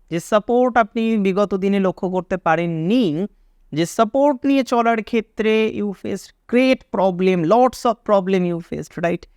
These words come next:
আহ, বিভিন্ন রকম সমস্যার সম্মুখীন আপনাকে হতে হয়েছে বিগত দিনে, যে যাকে বিশ্বাস করছেন, যাকে ট্রাস্ট করে মনের সমস্ত কথাগুলো শেয়ার করছেন,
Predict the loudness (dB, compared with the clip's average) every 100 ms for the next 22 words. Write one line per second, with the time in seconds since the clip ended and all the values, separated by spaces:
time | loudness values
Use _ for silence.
0 | _ _ -4 0 2 2 2 2 0 0
1 | 0 0 -2 -4 0 2 2 -2 -2 0
2 | 0 -2 -2 -2 -4 -6 -4 -2 -4 -2
3 | -4 -4 -2 4 4 4 0 0 -2 0
4 | 0 0 -4 -10 _ _ _ _ -2 2
5 | 2 2 2 2 2 0 -2 -2 -2 0
6 | -2 -2 -2 0 2 2 0 -2 2 2
7 | 0 -10 -4 0 0 0 0 -2 0 0
8 | 0 -2 -6 -2 0 0 -2 -2 -4 0
9 | 0 0 -4 -4 -2